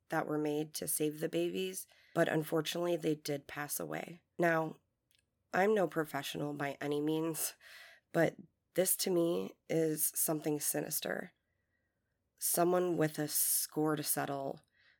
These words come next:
who is evil at its core. We all know these people, the ones I speak of.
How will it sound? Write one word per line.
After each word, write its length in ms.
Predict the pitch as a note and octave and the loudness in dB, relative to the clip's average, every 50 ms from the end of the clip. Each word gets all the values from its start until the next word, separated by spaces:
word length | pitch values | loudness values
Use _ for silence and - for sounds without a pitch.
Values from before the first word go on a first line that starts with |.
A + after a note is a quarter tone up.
| _ _ - | _ _ -4
who 100 | F#3 F3+ | 0 2
is 260 | D#3+ D3+ D3 - - - _ | 2 2 2 0 -2 -2 _
evil 320 | - E3+ E3 D3+ D#3 C#3+ | -2 -2 0 0 0 0
at 120 | D3 D3 D#3 | 0 0 0
its 140 | - - - | -2 -6 -10
core. 440 | - - - F#2 G2 G#2 - - - _ _ _ _ _ _ _ _ _ _ _ _ _ _ _ _ _ _ _ _ _ | -8 -6 -2 -2 0 -2 -2 -4 -10 _ _ _ _ _ _ _ _ _ _ _ _ _ _ _ _ _ _ _ _ _
We 160 | - F3 F3+ F#3 | -2 2 4 6
all 120 | F3+ F#3 | 6 6
know 160 | F3 D#3+ D3 D3 | 6 6 4 2
these 200 | D3+ D#3 D#3 - | 2 0 -2 -2
people, 480 | - - - - F3 - - F3+ E3+ - _ - _ _ _ | -2 -4 -4 -2 -4 -4 -4 -6 -8 -14 _ -20 _ _ _
the 100 | E3+ D#3 | 0 0
ones 220 | D3+ D3+ D3 C#3+ | 2 0 0 -2
I 80 | D3+ D3+ | -2 -4
speak 320 | - - - D3+ D3+ D3+ | -4 -4 -4 -4 -4 -4
of. 300 | - - - - - - | -6 -8 -8 -8 -12 -16